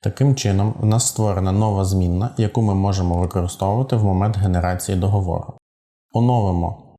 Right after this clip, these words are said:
довідник в шаблоні договорів за змінними і бачимо, що нова змінна додана. Тепер ми можемо використовувати цю зміну в генерації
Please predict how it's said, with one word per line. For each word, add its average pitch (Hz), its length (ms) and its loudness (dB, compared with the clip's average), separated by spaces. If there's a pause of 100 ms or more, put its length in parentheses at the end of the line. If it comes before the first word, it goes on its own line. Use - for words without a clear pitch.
довідник 98 580 0 (680)
в 95 360 0
шаблоні 95 480 0
договорів 92 560 0
за 98 160 0
змінними 92 560 0 (360)
і 98 80 0
бачимо, 92 580 -2
що - 240 -2
нова 90 380 0
змінна 95 560 0
додана. 82 500 -2 (1200)
Тепер 135 360 -2
ми 127 80 4
можемо 98 440 0
використовувати 87 720 -2
цю 90 180 -2
зміну 113 360 2
в 95 140 -2
генерації 98 800 0